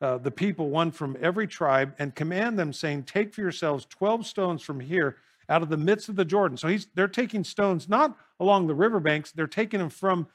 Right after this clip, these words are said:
the deepest part of the river. And you go, "Why?" Because it's part of this memorial. 'Cause think about the, the stones that are in the deepest place of the water, they're getting hit with the current all the time, right?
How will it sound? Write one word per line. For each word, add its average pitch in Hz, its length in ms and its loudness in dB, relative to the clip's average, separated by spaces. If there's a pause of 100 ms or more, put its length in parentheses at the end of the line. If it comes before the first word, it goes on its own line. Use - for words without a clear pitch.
(220)
the 160 100 0
deepest 214 580 0
part 190 340 6
of 156 60 -2
the 151 80 -4
river. 175 260 0
And 156 100 -2
you 160 60 -2
go, 151 100 0
"Why?" 165 420 0 (460)
Because 170 300 2
it's 165 100 -8
part 233 300 2
of 202 60 -2
this 180 200 -2
memorial. 180 460 2
'Cause 156 160 -6
think 214 160 0
about 190 220 4
the, 151 120 0
the 143 160 -8
stones 240 520 0
that 208 120 4
are 170 160 2
in 190 380 0
the 147 80 -2
deepest 170 440 -4
place 180 260 -2
of 165 80 -4
the 139 60 -4
water, 151 420 0 (380)
they're 208 280 2
getting 160 320 0
hit 160 200 0
with 156 140 -6
the 139 80 -4
current 208 400 0
all 151 160 0
the 147 100 -2
time, 139 400 -4
right? 139 220 -2